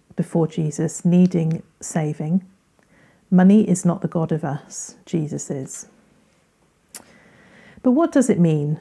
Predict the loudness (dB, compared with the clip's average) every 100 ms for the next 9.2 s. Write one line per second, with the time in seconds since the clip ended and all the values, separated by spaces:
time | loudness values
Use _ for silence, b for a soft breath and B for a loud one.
0 | -4 -4 -2 -2 0 0 0 -2 -2 -6
1 | -8 -2 2 2 0 -2 2 2 0 -2
2 | -2 -2 -6 -2 0 2 0 0 -2 -4
3 | -4 -8 -8 -12 _ _ _ _ _ b
4 | b b b b -2 -2 -4 -6 4 4
5 | 4 2 0 2 0 -2 2 4 2 0
6 | 0 0 0 -4 -8 -6 -6 -6 -6 -6
7 | -4 -4 -6 -2 2 2 2 0 2 2
8 | 0 -4 -6 -6 -10 -8 -8 -8 -8 -8
9 | -8